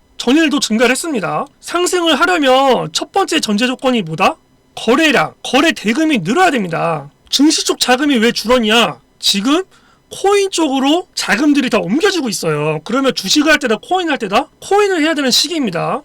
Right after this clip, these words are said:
자, 올해 이천이십삼 년도에는 이 거래량이 더욱 폭발적으로 증가를 할 거예요.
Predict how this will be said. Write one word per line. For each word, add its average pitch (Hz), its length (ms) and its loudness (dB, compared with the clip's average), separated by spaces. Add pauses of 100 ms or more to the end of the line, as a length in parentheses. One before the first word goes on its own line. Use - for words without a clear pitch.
자, 233 180 0
올해 277 540 2
이천이십삼 240 840 -4
년도에는 269 760 0
이 202 180 -6
거래량이 269 680 0 (300)
더욱 240 300 0
폭발적으로 339 640 -4
증가를 214 400 0
할 294 80 -2
거예요. 170 640 -2